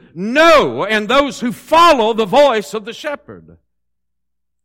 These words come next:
You see, beloved, there is an upper room prepared for his own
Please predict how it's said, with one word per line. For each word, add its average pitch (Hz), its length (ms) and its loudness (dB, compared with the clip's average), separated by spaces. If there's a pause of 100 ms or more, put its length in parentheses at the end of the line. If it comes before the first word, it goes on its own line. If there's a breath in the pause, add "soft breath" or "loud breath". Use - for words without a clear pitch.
(140)
You 147 140 -12
see, 190 180 -12
beloved, 180 540 -6
there 175 220 -8
is 151 180 -12
an 156 100 -10
upper 175 480 -8
room 165 600 -6
prepared 127 840 -8 (540)
for 139 160 -8
his 139 240 -10
own 127 580 -8